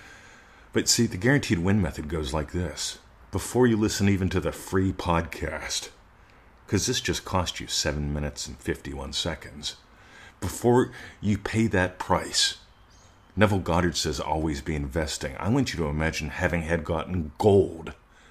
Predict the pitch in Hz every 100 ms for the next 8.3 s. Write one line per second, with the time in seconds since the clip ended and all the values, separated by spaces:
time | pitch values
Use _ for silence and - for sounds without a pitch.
0 | - - 85 82 - - 107 85 - 76
1 | 71 - - - _ 87 - 87 82 82
2 | 85 - 76 - 64 - - - - -
3 | - - 98 98 87 80 82 80 92 95
4 | 92 85 85 - - 71 - 85 82 -
5 | 82 - 73 69 87 90 69 69 - 80
6 | 76 80 92 71 67 - - - - -
7 | - - 90 95 98 78 85 80 90 120
8 | - -